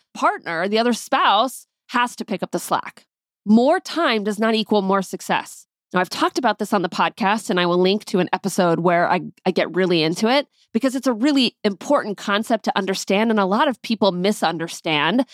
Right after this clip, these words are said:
the connection between success and time, or really the lack thereof. Working more hours does not equal more success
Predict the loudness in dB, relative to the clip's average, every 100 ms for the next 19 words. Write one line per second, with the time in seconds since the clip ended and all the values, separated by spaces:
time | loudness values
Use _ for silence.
0 | _ -6 -2 0 -2 -2 -6 -6 0 2
1 | 0 -2 -6 -2 -2 -2 -6 -6 -4 -2
2 | 0 0 0 0 0 0 0 0 -2 0
3 | 0 0 -2 _ _ _ -8 -2 0 0
4 | -2 2 2 2 0 0 0 0 -2 -4
5 | 0 2 2 0 -2 -2 -2 -6 0 2
6 | 4 4 2 2 -2 -8 -6 -6 -2 -2
7 | -2 -4 -10 -18